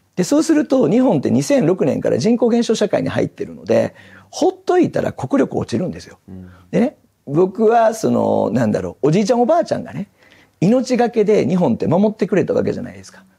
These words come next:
Speaker 1: ね。お亡くなりになったこともたくさんいる。国のためだと思ってね。で、今度父ちゃん母ちゃんの世代が、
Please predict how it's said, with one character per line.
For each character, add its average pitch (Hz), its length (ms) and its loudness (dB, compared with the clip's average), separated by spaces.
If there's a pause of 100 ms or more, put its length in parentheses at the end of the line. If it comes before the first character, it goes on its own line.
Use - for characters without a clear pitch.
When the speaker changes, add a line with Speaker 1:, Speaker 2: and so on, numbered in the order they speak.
Speaker 1:
ね。 151 180 -4 (200)
お 123 80 2
亡 139 120 2
く 160 80 0
な 165 80 2
り 202 120 2
に - 20 0
な 196 120 -2
っ - 40 -12
た - 80 -8
こ 151 100 -2
と 143 100 -4
も 113 80 -2
た 151 100 -8
く - 60 -18
さ 240 100 -2
ん 202 60 -4
い 117 60 -8
る。 - 80 -16 (380)
国 143 200 0
の 160 120 0
た 170 100 0
め 170 100 2
だ 113 120 0
と - 100 -10
思 98 120 -8
っ - 20 -20
て - 120 -16
ね。 156 120 -12 (440)
で、 202 360 2 (140)
今 147 160 0
度 120 120 2
父 269 220 0
ち - 60 -2
ゃ 262 60 2
ん 247 80 -2
母 233 160 0
ち 143 100 -4
ゃ 123 60 -2
ん - 40 -6
の - 80 -6
世 - 140 -4
代 107 200 -4
が、 95 260 -8